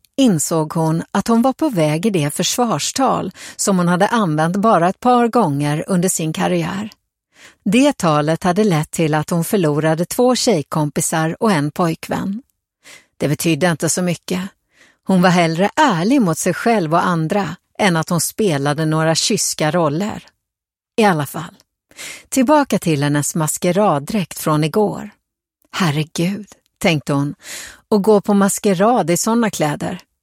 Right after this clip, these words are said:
Snacka om att göra sig sedd." Hon tänkte igen på de skyhöga blanksvarta lackstövlarna, på hur hennes lår måste ha sett ut ovanför kragarna och på sitt nakna underliv,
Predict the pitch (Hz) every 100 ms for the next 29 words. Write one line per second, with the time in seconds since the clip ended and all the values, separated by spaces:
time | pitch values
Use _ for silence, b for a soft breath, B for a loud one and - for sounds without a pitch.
0 | - - - 175 - - 233 170 151 147
1 | 143 - 160 - - 220 202 226 - _
2 | _ _ _ _ - 160 165 151 - 175
3 | 170 180 190 180 - 156 151 156 - 233
4 | 160 147 165 156 156 170 165 196 151 -
5 | - 151 175 170 175 - - - 175 165
6 | 160 175 202 _ B B B B - 165
7 | 170 165 175 175 170 160 175 196 180 160
8 | 165 - 170 156 170 - 208 165 165 185
9 | 165 156 151 170 - 175 151 175 175 165
10 | - _ - - 208 185 196 - 190 202
11 | 208 143 - 175 - 170 151 160 175 165